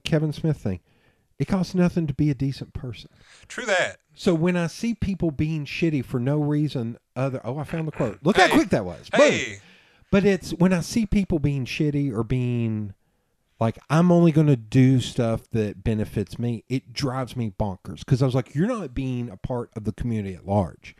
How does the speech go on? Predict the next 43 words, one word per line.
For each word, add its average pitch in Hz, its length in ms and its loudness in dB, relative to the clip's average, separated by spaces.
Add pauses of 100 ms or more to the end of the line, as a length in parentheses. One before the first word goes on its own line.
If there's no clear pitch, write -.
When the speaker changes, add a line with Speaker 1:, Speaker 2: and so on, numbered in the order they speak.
Speaker 2:
Right. 104 260 -6
Speaker 1:
And 113 260 -4
fuck 170 260 2
you, 143 160 8
you 113 200 4
don't 127 180 2
get 117 160 -6
to - 80 -6
be. 117 240 -4 (240)
It's 131 160 -6
the 139 100 4
people 160 300 4
who 147 80 4
Speaker 2:
<laughs> 135 60 2
Speaker 1:
bitch 170 500 2
about 120 400 2
Knoxville, 147 460 -4
and 120 80 -2
they're 117 100 0
like, 107 180 -2 (280)
"Well, - 120 -8
I 170 100 -4
don't 202 180 0
like 156 200 -4
Knoxville 135 840 -4
'cause 127 180 0
of 127 80 0
this." 135 240 2
It's 123 100 0
like, 123 180 -4
then 123 180 -2
you 147 100 0
need 151 220 0
to 120 260 2
do 104 60 -12 (320)
two 233 180 6
things. - 320 -2 (180)
You, 143 80 6
you 151 320 2
got 135 220 2
three 196 220 0
options 92 460 -6
here. - 260 -20